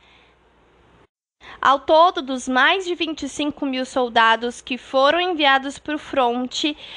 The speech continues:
é, o Brasil acabou contabilizando quatrocentos e quarenta e três baixas, então quatrocentos e quarenta e três mortes,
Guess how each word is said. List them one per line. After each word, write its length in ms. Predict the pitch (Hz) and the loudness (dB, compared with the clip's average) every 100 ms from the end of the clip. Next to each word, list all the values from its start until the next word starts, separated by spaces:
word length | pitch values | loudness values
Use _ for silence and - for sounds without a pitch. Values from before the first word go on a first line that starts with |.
| - - | -10 0
é, 420 | 233 240 240 233 | 4 6 4 2
o 100 | 262 | 0
Brasil 440 | 254 277 277 311 330 - | 0 0 0 -4 -6 -4
acabou 320 | 254 294 269 | -2 0 0
contabilizando 840 | 285 311 302 277 277 277 269 254 262 | -2 -4 -4 -2 -2 -2 0 0 0
quatrocentos 720 | 285 277 302 - 320 370 370 | -2 -2 -2 -2 -2 0 -2
e 60 | 359 | 0
quarenta 360 | 320 277 269 | 0 0 -2
e 40 | 247 | -4
três 300 | 240 233 226 | -4 -4 0
baixas, 640 | 220 208 226 330 302 233 | 4 4 2 -2 -6 -6
então 260 | 220 233 | -6 -6
quatrocentos 600 | 220 226 233 247 269 269 | -4 -4 -4 -4 -2 -4
e 40 | - | -2
quarenta 320 | 277 247 233 | -2 0 -2
e 60 | - | -2
três 320 | 226 214 214 | 0 -2 -2
mortes, 600 | 208 208 226 - 359 | -2 2 0 0 -4